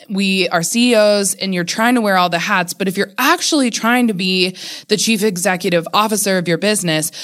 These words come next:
you really need to focus solely on the tasks at hand that are on your desktop and your computer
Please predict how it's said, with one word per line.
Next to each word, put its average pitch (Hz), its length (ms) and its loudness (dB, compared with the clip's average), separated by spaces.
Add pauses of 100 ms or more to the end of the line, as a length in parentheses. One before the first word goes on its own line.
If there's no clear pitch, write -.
(180)
you 226 220 2
really 240 680 0
need 220 260 0
to 220 80 -2
focus 202 420 -2
solely 196 500 0
on 180 120 0
the 175 100 -2
tasks 160 340 -4
at 160 100 -4
hand 180 380 0
that 185 100 0
are - 140 -2
on 156 220 0
your 147 120 -2
desktop 170 520 -2
and 175 120 -2
your 156 100 0
computer 185 580 -2